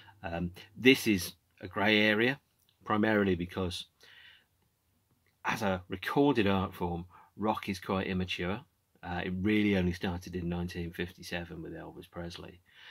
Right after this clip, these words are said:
Um, and as we've seen from the value of Elvis Presley records is the values have dropped off as the fans have died.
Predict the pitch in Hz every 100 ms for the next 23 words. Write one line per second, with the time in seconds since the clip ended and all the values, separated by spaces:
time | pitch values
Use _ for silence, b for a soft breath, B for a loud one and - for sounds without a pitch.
0 | B B 90 82 80 82 B B - 82
1 | 85 - - 87 87 85 - 139 123 90
2 | 95 90 92 92 87 87 87 87 - 175
3 | 175 98 85 85 - 87 85 90 90 117
4 | 135 127 110 95 87 113 98 - 87 -
5 | 92 90 - 87 85 87 80 87 82 82